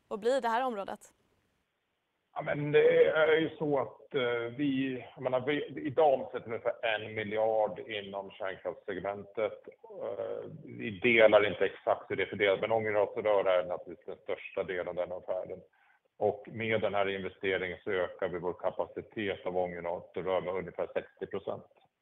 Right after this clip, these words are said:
Speaker 1: Och du får gärna liksom resonera mer kring det här m-, kring kärnkraft. Du säger att det är en växande efterfrågan. Hur stort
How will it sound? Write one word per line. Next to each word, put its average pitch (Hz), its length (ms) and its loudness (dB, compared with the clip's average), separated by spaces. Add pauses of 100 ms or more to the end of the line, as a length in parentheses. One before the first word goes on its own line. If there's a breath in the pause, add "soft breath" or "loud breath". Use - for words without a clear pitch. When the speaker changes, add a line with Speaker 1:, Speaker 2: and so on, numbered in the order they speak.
(1600 loud breath)
Speaker 1:
Och 254 240 -2 (380)
du 262 120 -10
får 285 100 -2
gärna 277 260 6
liksom 294 220 -2
resonera 262 580 0
mer 226 240 0
kring 220 260 -6
det 220 60 0
här 214 180 2
m-, 208 180 -8 (160)
kring 220 500 -4
kärnkraft. 247 1000 -2
Du 254 80 -4
säger 240 320 0
att 247 80 -2
det 233 60 -4
är 226 40 -2
en 233 80 -6
växande 220 460 -4
efterfrågan. 220 840 -4
Hur 233 80 -4
stort 226 360 -4